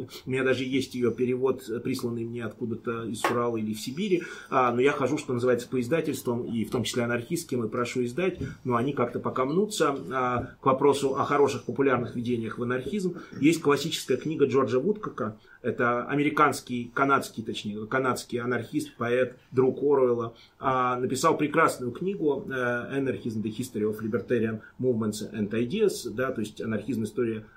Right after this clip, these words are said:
анархистских движений и идей. А, очень хорошая книга, очень поэтичная, информа-, информационная. Из нее на русском переводились только до этого отдельные главы. И вот один товарищ, э, перевел, правда, не очень хорошо, но надо редактировать, но тем не менее. Вот если бы его переиздали, это было бы очень классно, например, да.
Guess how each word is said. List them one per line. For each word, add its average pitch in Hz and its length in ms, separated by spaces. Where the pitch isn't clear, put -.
анархистских 117 500
движений 113 500
и - 40
идей. 208 320
А, 131 200
очень 170 240
хорошая 135 340
книга, 185 240
очень 135 260
поэтичная, 135 600
информа-, 127 400
информационная. 135 1080
Из 127 120
нее 139 220
на 135 100
русском 135 460
переводились 123 440
только 120 220
до 110 80
этого 120 240
отдельные 117 360
главы. 180 400
И 139 60
вот 185 180
один 147 220
товарищ, 139 520
э, 127 240
перевел, 139 440
правда, 117 320
не 127 100
очень 117 280
хорошо, 143 440
но 151 280
надо 120 260
редактировать, 131 640
но 143 60
тем 151 180
не 147 60
менее. 123 240
Вот 131 100
если 165 220
бы 147 100
его 190 120
переиздали, 127 540
это 123 160
было 127 160
бы 120 120
очень 107 260
классно, 107 420
например, 110 420
да. 135 220